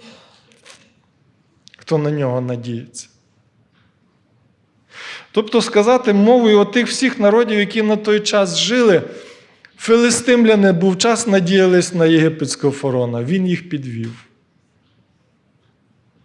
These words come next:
Амонітяни надіялись, він їх підвів. Амалекитяни надіялись, він їх здурив.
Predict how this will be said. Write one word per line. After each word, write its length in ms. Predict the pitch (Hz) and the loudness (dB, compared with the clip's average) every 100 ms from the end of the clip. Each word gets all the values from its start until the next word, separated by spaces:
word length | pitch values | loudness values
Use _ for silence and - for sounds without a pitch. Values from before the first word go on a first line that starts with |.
| _ | _
Амонітяни 760 | - 180 214 220 220 175 160 156 | 0 2 4 2 2 2 2 0
надіялись, 680 | 156 147 139 139 131 123 147 | 0 -2 0 0 0 -4 -6
він 160 | 160 | -4
їх 260 | 160 156 156 | -4 -6 -6
підвів. 680 | 135 127 113 113 110 - - _ _ _ _ _ _ _ _ _ _ _ _ - _ _ _ _ | -10 -8 -8 -8 -10 -14 -20 _ _ _ _ _ _ _ _ _ _ _ _ -20 _ _ _ _
Амалекитяни 880 | 160 202 214 208 214 208 175 156 156 | 0 4 2 2 -6 0 2 2 0
надіялись, 640 | 156 147 151 147 139 139 | 0 0 0 2 0 -2
він 160 | 151 165 | -4 -2
їх 200 | 160 143 | -2 -2
здурив. 680 | 139 135 143 131 117 110 | -6 -4 -4 -2 -4 -8